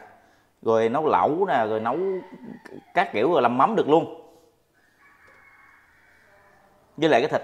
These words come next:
của nó các bạn, nó ngọt mà nó không có bị, không có bị phong nha. Thịt cá này nó rất là hiền, nên mấy người lớn tuổi người ta với mấy người mà giống như bệnh, ờ, bị ngứa rồi các bạn rất thích ăn cá lóc nha. Tại cá lóc nó rất là hiền, nó không có phong ngứa á. Nên người ta chọn ăn cá lóc là thường xuyên.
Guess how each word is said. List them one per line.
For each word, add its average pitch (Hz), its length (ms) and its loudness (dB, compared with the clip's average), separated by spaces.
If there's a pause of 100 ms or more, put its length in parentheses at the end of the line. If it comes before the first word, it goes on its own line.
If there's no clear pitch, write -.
của 147 80 0
nó 175 140 4
các - 60 -6
bạn, 120 220 0
nó 170 80 -6
ngọt 107 320 2
mà 123 80 -6
nó 151 60 -6
không 156 220 -4
có 165 60 -6
bị, 123 240 -4 (320)
không 156 160 -2
có 147 60 -6
bị 127 240 0
phong 151 220 4
nha. 143 280 -4
Thịt 131 120 -6 (160)
cá 151 180 4
này 120 220 -2
nó 151 100 0
rất 185 180 -2
là 131 100 -2
hiền, 117 280 0 (380)
nên 143 240 -2
mấy 180 100 -2
người 143 140 0
lớn 160 240 0
tuổi 135 280 0
người 131 120 -4
ta 139 400 -2 (240)
với 170 80 0
mấy 185 100 -2
người 151 140 -2
mà 120 120 -2
giống 139 180 -2
như 151 180 -2
bệnh, 120 360 -4
ờ, 135 260 -2
bị 117 100 -4
ngứa 147 320 2
rồi 180 140 -4
các 151 140 -6
bạn 120 220 0
rất 170 120 -4
thích 190 100 -4
ăn 147 80 -6
cá 151 100 0
lóc 202 140 -2
nha. 160 180 -4 (280)
Tại 107 120 0
cá 123 60 2
lóc 180 160 0
nó 180 120 -6
rất 180 120 0
là 139 80 -2
hiền, 131 260 0
nó 156 140 -6
không 143 120 -8
có 175 100 -4 (400)
phong 156 220 2
ngứa 170 180 2
á. 233 140 0 (640)
Nên 143 280 0
người 127 100 0
ta 170 120 4
chọn 110 160 0
ăn 135 100 -2
cá 170 80 0
lóc 190 160 -2
là 120 200 0 (600)
thường 127 180 0
xuyên. 151 260 0